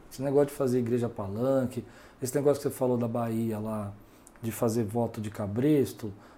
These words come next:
eu acho que algumas igrejas, na minha forma de ver, tão querendo fazer voto de cabresto, sabe? O cara quer, "Não, você tem que eleger nesse meu candidato da minha igreja." Não gosto muito disso, eu não acho isso muito cristão,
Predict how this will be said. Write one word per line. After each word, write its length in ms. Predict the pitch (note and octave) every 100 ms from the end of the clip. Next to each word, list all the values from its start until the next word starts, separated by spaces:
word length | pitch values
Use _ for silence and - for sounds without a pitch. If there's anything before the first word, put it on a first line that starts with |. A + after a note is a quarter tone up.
| -
eu 160 | A#2 A#2
acho 180 | B2 -
que 80 |
algumas 480 | C3 A#2+ C#3 F3+ D3
igrejas, 520 | A#2+ A2+ C3 C3+ A2
na 100 | G#2+
minha 180 | A2+ C3+
forma 400 | C3 B2 A2+ A#2+
de 80 | A2
ver, 120 | C3
tão 160 | C3 C3
querendo 280 | C#3 C3+ C3
fazer 260 | C3+ C3+
voto 300 | A#2+ B2+ C3+
de 100 | B2+
cabresto, 580 | C3 C#3+ B2+ G2+ F2+ -
sabe? 220 | A#2+ G#2
O 40 | G2+
cara 180 | A2+
quer, 300 | G#2 A#2+ A#2
"Não, 180 | A#2+ B2
você 120 | G#2
tem 180 | B2 C3+
que 100 | C3+
eleger 300 | C3 B2 B2+
nesse 460 | B2 C3+ F3+ F#3 C#3+
meu 200 | C#3 E3+
candidato 760 | - D3 C#3 A#2 A#2+ D3+ -
da 120 | C3+ C3+
minha 200 | D3 D3+
igreja." 680 | B2 B2 C3+ D#3 D#3 E3 - - - - - - -
Não 80 | D#3+
gosto 360 | D3+ D3+ - D3+
muito 300 | D3+ D3+ E3
disso, 360 | A#2+ G2 -
eu 40 | A#2
não 180 | A#2 A#2+
acho 200 | - A#2
isso 300 | A2 - B2+
muito 300 | B2+ B2 -
cristão, 500 | C#3+ C#3 - A2+